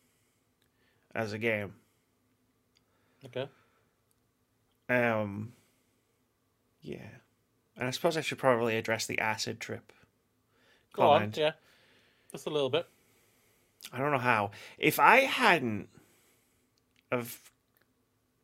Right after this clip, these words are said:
Speaker 1: had video footage of this game that I was editing today to, for the B-roll that you're seeing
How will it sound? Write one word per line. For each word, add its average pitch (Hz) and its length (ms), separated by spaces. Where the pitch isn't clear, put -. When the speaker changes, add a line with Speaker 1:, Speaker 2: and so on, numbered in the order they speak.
Speaker 1:
had 135 420
video 127 420
footage - 720
of 117 160
this 120 200
game 101 460
that 117 160
I 113 60
was 110 140
editing 104 440
today 104 440
to, 98 300
for 131 100
the 117 80
B-roll 113 500
that 101 180
you're 95 100
seeing 107 460